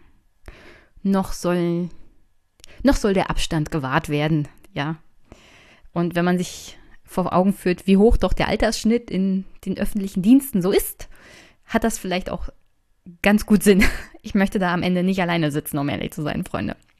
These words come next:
Und so schnell finden wir leider auch keinen Ersatz. Also der einspringt, wenn die Kolleginnen und Kollegen alle plus fünfzig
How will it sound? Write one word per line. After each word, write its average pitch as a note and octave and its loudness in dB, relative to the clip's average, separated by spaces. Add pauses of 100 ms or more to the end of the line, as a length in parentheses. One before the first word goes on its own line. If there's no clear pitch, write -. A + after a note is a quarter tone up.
(640)
Und F3+ -4
so G3 2
schnell F3 0
finden F#3+ -2
wir E3+ 0
leider F3 -2
auch F3 -4
keinen F#3 -6
Ersatz. - 0 (1300)
Also D#3+ -4 (160)
der E3 0
einspringt, D#3+ 0
wenn D3+ -2
die D#3 -2
Kolleginnen E3+ -2
und D#3+ -4
Kollegen F3+ -2
alle F#3 -2 (260)
plus - -8
fünfzig A#3 2